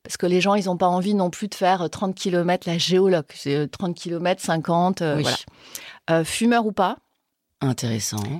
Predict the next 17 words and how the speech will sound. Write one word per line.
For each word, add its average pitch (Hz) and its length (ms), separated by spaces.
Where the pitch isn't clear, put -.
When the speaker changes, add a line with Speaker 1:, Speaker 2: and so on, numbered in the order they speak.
Speaker 1:
Est-ce 214 160
que 240 80
t'as 220 220
des 190 200
enfants 202 300
ou 185 60
pas ? 180 340
Parce - 140
que 165 100
ça, 175 180
ça, - 280
quand - 160
même, 202 140
c'est - 160
assez 117 240
Speaker 2:
Mhm. 123 100
Speaker 1:
structurant. - 520